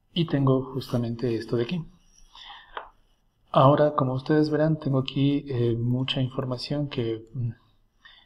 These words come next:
se genera en este, en este archivo. Y alguna de ellas es necesaria, como por ejemplo esto de aquí. Entonces,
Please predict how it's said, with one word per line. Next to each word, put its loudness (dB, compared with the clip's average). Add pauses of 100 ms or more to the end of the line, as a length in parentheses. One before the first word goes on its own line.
(140)
se -6
genera 2
en -2
este, -6 (300)
en -8
este -12
archivo. -2 (1300)
Y 0
alguna -6
de -2
ellas -2
es -6 (760)
necesaria, 2
como -6
por -4
ejemplo -2
esto -2
de 2
aquí. -6 (680)
Entonces, -2